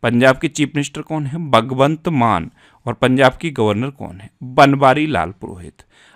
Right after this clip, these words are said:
अभी पंजाब में एक विधायक एक पेंशन स्कीम शुरू की गई है और पंजाब सरकार ने जो स्टाम्प होते हैं, फिजिकल स्टाम्प, उनको पूरी तरह ख़त्म कर दिया है और पूरे के पूरी तरह से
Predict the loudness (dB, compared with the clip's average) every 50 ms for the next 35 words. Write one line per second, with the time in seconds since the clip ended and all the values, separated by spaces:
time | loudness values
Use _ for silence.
0 | _ _ _ 4 4 4 4 0 -4 -4 -6 -10 _ _ _ 4 4 4 4 6
1 | 6 6 6 4 0 -4 -8 -10 -14 _ _ _ _ _ _ _ _ _ _ _
2 | _ _ 4 6 6 6 4 0 0 0 0 2 2 2 2 0 -2 -8 _ _
3 | _ _ 4 4 4 2 0 _ 2 2 2 2 0 0 0 0 0 -4 -6 -6
4 | -6 -6 -6 -6 -10 -14 -14 -14 -16 -20 -20 -20 -20 -20 -20 -20 -20 -20 _ _
5 | _ _ _ _ _ _ _ _ -6 -6 -6 -6 _ 4 4 4 6 6 6 6
6 | 6 6 2 -2 -2 -2 -4 -4 -4 -2 -2 -6 -8 -8 -10 -12 -18 _ _ -20
7 | _ _ _ _ _ _ -4 -4 -2 -2 0 -2 -2 -2 4 4 6 6 6 2
8 | -2 -4 -4 -4 -6 -10 -10 -10 -8 -6 -6 -2 0 0 2 2 2 0 0 -2
9 | -4 -8 -8 -10 -10 -10 -6 -6 -6 -6 -6 -8 -4 -2 -2 -2 0 -2 -4 -4
10 | -4 -4 -6 -8 -6 -6 -6 -4 -4 -4 -4 -6 -8 -8 -8 -10 -8 -6 -6 -6
11 | -6 -10 _ _ _ _ -4 2 2 2 2 2 -6 -6 -6 -8 -10 -10 -4 -2
12 | 0 0 0 -2 -4 -8 -10 -10